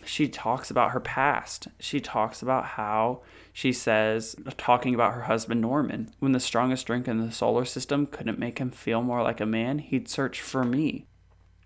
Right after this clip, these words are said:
He would look for her." And it's kind of the same situation. She also talks about how the whiskey would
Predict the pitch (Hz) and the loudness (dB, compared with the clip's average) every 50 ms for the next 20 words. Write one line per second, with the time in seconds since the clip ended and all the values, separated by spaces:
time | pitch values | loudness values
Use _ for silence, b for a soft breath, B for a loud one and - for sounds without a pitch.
0 | - - - - - - - 139 127 120 131 120 117 - - - - - 113 113 | -20 -20 -20 -20 -16 -4 0 0 2 2 2 4 4 4 4 2 2 0 0 2
1 | 110 107 113 113 - - - - _ - - - - - 135 127 120 - - - | 2 0 0 0 0 -4 -8 -16 _ -20 -20 -10 -2 0 2 2 2 0 -2 -4
2 | - 135 143 180 202 175 139 127 127 - 123 120 120 117 117 120 113 - 123 131 | 0 0 2 2 2 2 0 -2 -2 -2 -2 -2 -2 -2 -4 -6 -6 -6 -4 -2
3 | 143 165 180 185 - - 110 113 - - - - b b b b b - - 117 | 0 0 -2 -2 -4 -4 -4 -6 -6 -8 -12 -20 b b b b b -6 -4 -4
4 | - - - - - - 123 117 117 - - 131 - - - 120 120 - - - | -4 -6 -10 -12 -2 0 2 2 2 0 -4 -4 -4 -6 -6 -6 -6 -6 -4 -2
5 | 127 120 117 - 120 120 120 120 120 117 - 123 117 113 113 - - - 135 143 | -2 -2 -2 0 2 4 4 4 2 2 0 0 0 0 0 -2 -2 2 2 4
6 | 143 - - - 131 117 110 - - 120 117 113 - | 4 2 0 -4 -4 -4 -4 -4 -2 -4 -4 -4 -6